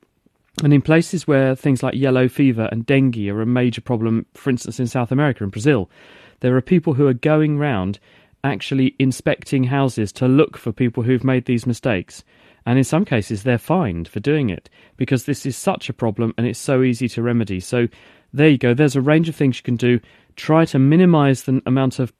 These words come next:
breeding opportunities for your mosquitoes. Try to keep them out of the house.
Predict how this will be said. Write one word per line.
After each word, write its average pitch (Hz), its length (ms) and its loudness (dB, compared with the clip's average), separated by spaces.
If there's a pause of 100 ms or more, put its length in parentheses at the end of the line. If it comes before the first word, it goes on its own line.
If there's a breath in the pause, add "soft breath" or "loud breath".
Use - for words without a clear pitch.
(120)
breeding 147 340 2
opportunities 120 560 -4
for 123 80 -4
your 117 80 0
mosquitoes. 113 680 -2 (260 soft breath)
Try 135 180 0
to 123 140 -4
keep - 320 -4
them 156 120 -2
out 143 200 0
of 120 100 -6
the 123 80 -2
house. 107 480 -4